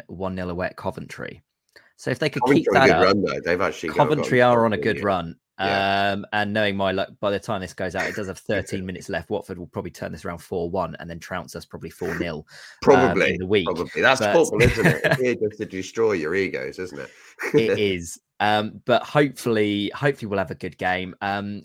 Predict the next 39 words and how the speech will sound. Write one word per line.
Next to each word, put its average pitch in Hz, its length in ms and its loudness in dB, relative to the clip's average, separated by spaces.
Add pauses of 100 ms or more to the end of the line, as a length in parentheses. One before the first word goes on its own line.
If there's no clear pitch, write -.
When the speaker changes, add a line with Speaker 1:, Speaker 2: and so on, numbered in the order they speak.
Speaker 1:
<sighs> - 120 -20
I, - 400 -12 (720)
I 151 120 -2
want 160 320 0
to - 100 -6
give 135 180 6
a 117 80 0
positive. 110 800 0
I 123 80 2
was 131 100 -2
hoping 147 300 0
one 131 140 0
of 101 100 -2
you 127 180 2
was 123 120 -2
gonna 113 180 -4
say 101 220 -2
a 92 60 -2
draw 90 560 0
or 95 180 0
a 95 80 0
win, 92 520 -2
Speaker 2:
<laughs> - 40 -20
Speaker 1:
'cause, 104 400 -4 (260)
uh, 120 40 -10 (500)
yeah, 135 160 -16
I, 120 80 -16 (200)
I, - 40 -6
I'm 113 80 -12 (380)
s-, - 120 -20 (100)
I, 92 40 -12
I'm 95 60 -14 (180)
sorry, 107 240 -14
I 95 80 -12
can't - 260 -20
see 95 160 -16
a 95 60 -14
win 95 180 -14
either 98 380 -12